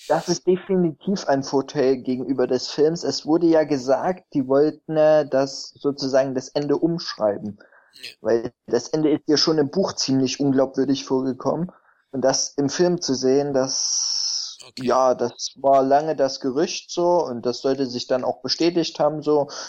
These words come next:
Speaker 1: Ja, und am Ende war's genauso, wie ich gedacht hab. Die haben das Ende vom Buch behalten.
Speaker 2: Ja,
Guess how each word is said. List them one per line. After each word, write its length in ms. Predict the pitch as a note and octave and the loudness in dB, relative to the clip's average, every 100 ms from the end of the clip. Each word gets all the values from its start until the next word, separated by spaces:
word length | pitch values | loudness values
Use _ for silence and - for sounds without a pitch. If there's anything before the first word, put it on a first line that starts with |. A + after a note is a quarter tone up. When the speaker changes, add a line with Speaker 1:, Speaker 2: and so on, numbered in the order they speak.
| - | 0
Speaker 1:
Ja, 80 | F3 | 2
und 200 | B2+ B2+ | 2 0
am 140 | A#2+ | -2
Ende 280 | B2 C#3+ D#3 | -2 0 2
war's 240 | C#3 C3+ | 2 0
genauso, 500 | - C3+ C3 C#3 C#3+ | -4 -2 0 0 0
wie 80 | C3+ | 0
ich 160 | C3+ - | 0 -2
gedacht 380 | C3+ B2+ C3 - | -2 -2 -2 -2
hab. 240 | D#3 D#3 - | -2 -2 -2
Die 80 | |
haben 140 | B2 B2 | -2 0
das 160 | B2 | -2
Ende 240 | A#2+ B2 B2+ | -2 -2 -2
vom 200 | C3+ B2+ | 0 0
Buch 240 | B2+ B2+ | 0 0
behalten. 580 | - C3 B2 G#2+ - G#2 | 2 4 4 0 -6 -16
Speaker 2:
Ja, 60 | - | -14